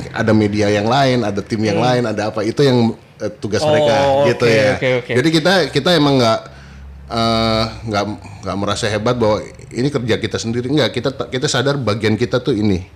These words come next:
Speaker 1: menimbulkan kesukaan, membuat orang menoleh, tertarik, apa.
Speaker 2: Kekuatan ilustrasinya itu ya?
Speaker 1: Heeh, heeh.
Speaker 2: Baik, baik.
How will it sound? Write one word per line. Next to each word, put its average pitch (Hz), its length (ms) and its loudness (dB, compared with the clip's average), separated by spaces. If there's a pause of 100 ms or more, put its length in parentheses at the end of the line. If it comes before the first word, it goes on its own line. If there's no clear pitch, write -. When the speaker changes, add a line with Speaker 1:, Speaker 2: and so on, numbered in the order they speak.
(440)
Speaker 1:
menimbulkan 101 640 -2
kesukaan, 107 720 -4
membuat 90 400 -4
orang 87 300 -4
menoleh, 104 440 2
tertarik, 107 520 -2
apa. 98 260 -2
Speaker 2:
Kekuatan 165 720 -2
ilustrasinya 165 640 -2
itu 160 100 0
ya? 143 100 4
Speaker 1:
Heeh, 127 380 2
heeh. 104 380 -2
Speaker 2:
Baik, 123 220 -4
baik. 110 200 -6